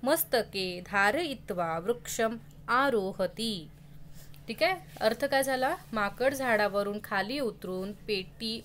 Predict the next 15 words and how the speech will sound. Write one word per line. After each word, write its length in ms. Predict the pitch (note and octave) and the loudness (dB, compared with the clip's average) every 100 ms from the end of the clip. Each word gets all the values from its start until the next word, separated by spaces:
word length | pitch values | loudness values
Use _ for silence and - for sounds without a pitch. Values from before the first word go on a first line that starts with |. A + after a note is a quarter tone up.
| - | -4
उघडून 600 | B3 A3 C#4 A#3+ F#3+ F#3+ - - - - | -2 2 6 6 2 -4 -8 -20 -18 2
टोप्या 540 | A3+ G#3+ - A3+ G#3+ | 2 2 2 4 4
काढून, 680 | A3 - C4 C4+ A#3 G3+ G3 - - - - | 2 2 6 6 4 0 -4 -10 -20 -20 -4
सॉरी, 180 | A3 F#3 | -4 -4
टोपी 420 | G3 A#3+ A#3 A#3 | 4 4 4 -6
काढून 580 | A3+ B3 C4+ A3+ G#3 G#3 - - - | 0 4 4 4 0 -2 -6 -20 -4
मस्तकावर 680 | A3 A3+ B3 A#3 A3 G#3 A3+ | 0 2 0 2 2 4 2
धारण 460 | A3 G3+ G#3 A#3 D#4+ | 0 0 2 4 4
करून 420 | - G#3 F#3 F#3 - - - | 2 2 0 -6 -8 -18 -6
झाडावर 600 | G3 A3+ F#3+ D#3+ D#3+ F#3 A3+ | 0 4 4 2 -2 -2 0
चढला. 640 | - G3+ E3 D#3+ F#3 F3 - - - - - - - | 2 2 2 0 0 0 -4 -16 -20 -20 -20 -20 -14
ठीक 160 | G#3+ D4 | -4 -2
आहे, 100 | G4 - - - - | -2 -4 -20 -20 -2
असं 260 | A3 A3 C4+ | 0 4 2
पूर्ण 420 | B3+ A#3 A3+ | 2 0 2